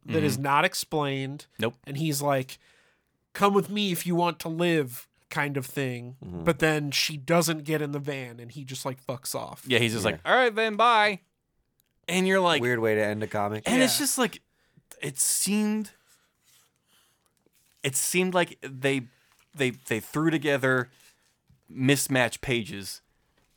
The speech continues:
Speaker 2: while I was reading this. And it was just like, "What are we reading here?"
Speaker 1: Well, it, it was definitely a book that could have used, like,
Speaker 2: A trade.
Speaker 1: a,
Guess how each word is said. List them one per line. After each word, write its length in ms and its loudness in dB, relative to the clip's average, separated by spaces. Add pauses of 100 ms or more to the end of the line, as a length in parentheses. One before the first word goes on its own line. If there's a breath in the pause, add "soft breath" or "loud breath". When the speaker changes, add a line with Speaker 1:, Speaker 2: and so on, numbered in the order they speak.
(300 soft breath)
Speaker 2:
while 140 4
I 80 4
was 180 0
reading 280 0
this. 200 -2
And 60 2
it 20 4
was 100 0
just 200 0
like, 140 2 (180)
"What 760 0 (140)
are 540 2
we 680 -4
reading 380 -6
here?" 300 -12
Speaker 1:
Well, 380 2 (180)
it, 300 0 (260)
it 280 2
was 220 2
definitely 640 2
a 60 2
book 340 0
that 300 -6
could 240 0
have 120 -2
used, 540 -4
like, 480 -6 (960)
Speaker 2:
A 80 0
trade. 440 0
Speaker 1:
a, 140 0